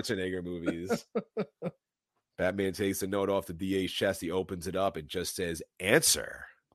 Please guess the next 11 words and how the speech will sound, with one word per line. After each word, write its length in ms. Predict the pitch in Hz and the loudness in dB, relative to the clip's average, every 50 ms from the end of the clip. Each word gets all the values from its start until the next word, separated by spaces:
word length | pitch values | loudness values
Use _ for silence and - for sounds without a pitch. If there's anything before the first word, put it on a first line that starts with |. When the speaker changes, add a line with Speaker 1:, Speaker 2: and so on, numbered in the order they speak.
| _ _ _ _ _ - | _ _ _ _ _ -20
Speaker 1:
And 160 | 71 69 71 | -20 -16 -10
Gil 220 | - 78 78 85 | -6 -4 -2 -4
picks 320 | 80 - - 85 - - - | -4 -4 -6 -6 -4 -2 -2
up 160 | 85 82 - | -2 -2 -2
his 120 | 95 82 | -2 -2
hand, 300 | - 98 85 69 64 60 | 0 0 -2 -2 -4 -6
and 160 | 60 58 58 | -10 -12 -8
there's 240 | 62 64 67 69 67 | -6 -4 -4 -4 -4
the 80 | - - | -6 -6
phone 340 | - - 87 73 67 64 67 | -4 -2 0 0 -2 -2 -6
ringing. 500 | 73 78 73 65 57 57 52 - 64 65 | -6 -6 -6 -6 -8 -12 -14 -16 -20 -20